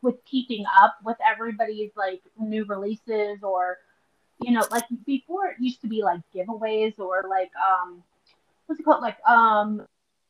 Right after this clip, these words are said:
where, you know, like, different authors would come on and they would, you know, give away or, you know, do something for the, um, release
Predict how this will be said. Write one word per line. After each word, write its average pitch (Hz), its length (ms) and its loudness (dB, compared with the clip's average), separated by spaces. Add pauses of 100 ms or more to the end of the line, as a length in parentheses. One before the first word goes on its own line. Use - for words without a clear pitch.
(1500)
where, 208 320 -2
you 226 120 -2
know, 196 120 -4
like, 180 240 -4
different 202 280 -6 (100)
authors 185 300 -6
would 202 80 -20 (120)
come 202 140 -4
on 190 300 2
and 185 120 -8
they 185 120 -6
would, 180 220 -4 (360)
you 220 120 -6
know, 180 200 -8
give 202 160 -2
away 180 600 0
or, 170 280 -6 (120)
you 226 120 -4
know, 185 360 -4 (280)
do 214 140 -6
something 208 760 -6 (540)
for 214 120 -2
the, 190 320 0
um, 180 400 -2 (520)
release 190 440 -6